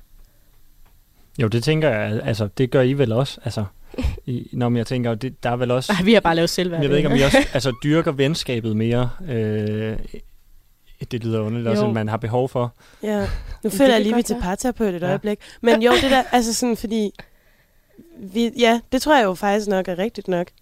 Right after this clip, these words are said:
Speaker 3: At vi giver hinanden meget, den der sådan,
Speaker 2: Ja, det kan
Speaker 3: så
Speaker 2: godt være. Man lige sådan kører hinanden lidt op.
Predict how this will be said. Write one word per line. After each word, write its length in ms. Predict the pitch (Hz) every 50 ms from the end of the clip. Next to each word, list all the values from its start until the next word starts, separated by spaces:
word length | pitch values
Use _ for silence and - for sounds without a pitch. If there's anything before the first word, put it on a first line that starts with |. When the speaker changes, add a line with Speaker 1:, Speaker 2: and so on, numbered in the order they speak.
| _ _ _ _ -
Speaker 3:
At 160 | - 208 208
vi 80 | 233 262
giver 220 | - 285 269 240
hinanden 380 | 220 214 202 196 190 202 226 247
meget, 280 | 233 190 180 185 196
den 160 | 196 185 180 165
der 140 | 165 160
sådan, 160 | 160 - 247 220
Speaker 2:
Ja, 60 | 226
det 80 | 240 262
kan 60 | 262
Speaker 3:
så 80 | - -
Speaker 2:
godt 120 | 247 254
være. 200 | 240 226 220 220
Man 180 | 226 220 220 220
lige 140 | 220 226
sådan 200 | 208 - 226 214
kører 180 | 208 - 214 196
hinanden 240 | 190 190 196 190 185
lidt 120 | 190 190 -
op. 180 | - 180 185